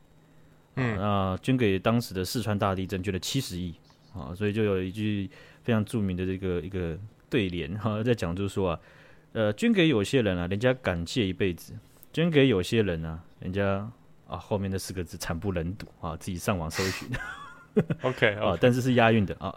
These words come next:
Speaker 2: 而且非常的啊，这个精准，非常拳拳到肉。<laughs> 啊，所以啊，这个，这个，哎，我之前好像有分享过，我很常啊，这，假如说跟中国朋友聊到一些东西的时候，我常会把这个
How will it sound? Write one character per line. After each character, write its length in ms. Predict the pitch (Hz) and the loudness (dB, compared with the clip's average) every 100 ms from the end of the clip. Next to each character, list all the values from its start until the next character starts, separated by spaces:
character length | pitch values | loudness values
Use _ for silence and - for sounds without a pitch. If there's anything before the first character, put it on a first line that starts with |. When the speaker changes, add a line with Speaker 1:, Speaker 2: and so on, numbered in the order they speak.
| - | -10
Speaker 2:
而 80 | 104 | -4
且 200 | 101 90 | -2 0
非 220 | - 110 | 0 0
常 160 | 104 87 | 0 -2
的 180 | 90 - - | -4 -6 -14
啊， 100 | 57 - - | -16 -16 -20
这 100 | - | -20
个 140 | - - | -18 -8
精 160 | - 156 | 0 2
准， 120 | 160 - | 0 -4
非 100 | 104 | -4
常 100 | 92 | -4
拳 140 | - 92 | -4 -4
拳 140 | 101 | -2
到 100 | 127 | 2
肉。 200 | 156 - | 2 0
<laughs> 500 | - - - - - | -4 -14 -14 -16 -4
啊， 140 | 151 135 127 - - - - 147 151 160 - 208 175 170 | -2 -2 -4 -6 -8 -4 -2 -2 -4 -8 -4 -6 -6 0
所 140 | 165 | 4
以 60 | 165 | 6
啊， 100 | 101 | 6
这 100 | 127 | 4
个， 160 | 139 131 | 4 4
这 120 | - | 0
个， 120 | - | -4
哎， 80 | 120 - - | -6 -6 -2
我 100 | 131 160 | 0 2
之 100 | 160 | 2
前 40 | 190 | 2
好 60 | |
像 80 | 123 | 2
有 80 | 120 | 2
分 160 | - | 0
享 160 | 117 107 | -2 -4
过， 140 | 98 | -2
我 60 | 101 | 2
很 100 | 127 | 2
常 300 | - 117 123 | 4 2 4
啊， 180 | 120 101 | 2 0
这， 80 | 117 - | -4 -2
假 80 | - | 2
如 80 | 117 | 4
说 120 | 139 | 2
跟 340 | 135 135 135 | 4 4 4
中 140 | 123 131 | 4 2
国 60 | |
朋 120 | 113 110 | 4 2
友 60 | |
聊 120 | 98 | 2
到 80 | 104 | 2
一 60 | 104 | 0
些 100 | 101 | 0
东 180 | 95 92 | -2 -2
西 80 | 92 | -2
的 40 | |
时 80 | 95 | -2
候， 60 | |
我 40 | 95 | 0
常 120 | 107 | 0
会 80 | 123 | 2
把 120 | 90 | 0
这 120 | |
个 60 | 107 | 0